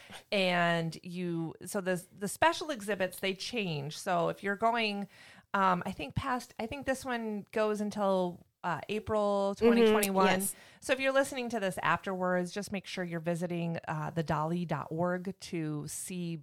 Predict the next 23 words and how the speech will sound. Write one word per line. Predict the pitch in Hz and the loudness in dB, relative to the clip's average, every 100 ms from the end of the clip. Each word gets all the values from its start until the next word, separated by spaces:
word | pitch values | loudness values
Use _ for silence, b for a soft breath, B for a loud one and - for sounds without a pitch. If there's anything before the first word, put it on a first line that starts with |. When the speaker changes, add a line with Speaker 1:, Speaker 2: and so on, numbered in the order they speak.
| _ - | _ -14
Speaker 1:
uh, | 160 - | -12 -8
more | 180 196 196 196 | -2 0 4 4
about | 170 160 147 | 4 2 2
what's | 165 - | 0 -4
the | 165 | -8
special | - 170 - 165 | -2 -2 -2 -6
exhibits. | 151 165 165 170 - B B B B | -4 -4 -2 -4 -8 B B B B
I | 190 | 2
went | 190 175 | 2 0
a | |
few | 160 170 | -2 -6
years | 160 165 160 | -4 -4 -4
ago | 165 170 170 165 | -2 0 2 0
and | 175 160 | -4 -6
they | 151 151 _ - | -6 -10 _ -12
had | 170 160 | -8 -6
a | 156 | -6
special | - 151 165 | -8 -8 -6
exhibit | 160 147 156 156 - | -6 -4 -2 -2 -2
with, | 151 139 - - | -2 -2 -4 -6
uh, | 156 143 | -4 -4
Walt | 139 139 151 | -2 -2 -2
Disney. | 156 185 233 | -4 -2 -6